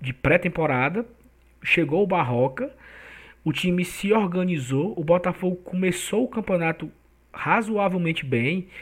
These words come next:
venceu Fortaleza, venceu Bahia, é,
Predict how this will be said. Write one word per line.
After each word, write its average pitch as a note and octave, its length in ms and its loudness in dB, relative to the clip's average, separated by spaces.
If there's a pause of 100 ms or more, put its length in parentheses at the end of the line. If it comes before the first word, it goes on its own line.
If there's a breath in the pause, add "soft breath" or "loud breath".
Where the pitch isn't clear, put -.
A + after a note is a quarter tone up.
(320 loud breath)
venceu C3+ 340 0
Fortaleza, C#3+ 580 0
venceu C#3 300 -2
Bahia, C#3 720 0 (760)
é, B2 320 0